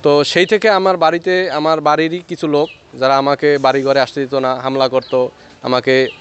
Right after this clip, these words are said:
মারধর করত, আমার বিভিন্ন ফ্যামিলিগতভাবে বিভিন্নভাবে আমাকে ই করত, আহ, জমি জমা নিয়ে এরপর একটু ঝামেলা করত,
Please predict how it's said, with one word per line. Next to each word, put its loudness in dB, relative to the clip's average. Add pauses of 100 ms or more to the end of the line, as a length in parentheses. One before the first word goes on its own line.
(100)
মারধর 0
করত, -4 (380)
আমার -2 (540)
বিভিন্ন 4
ফ্যামিলিগতভাবে 0
বিভিন্নভাবে 0
আমাকে 0
ই -8
করত, -2
আহ, -4
জমি 2
জমা 2
নিয়ে 2
এরপর 0
একটু -6
ঝামেলা -2
করত, -2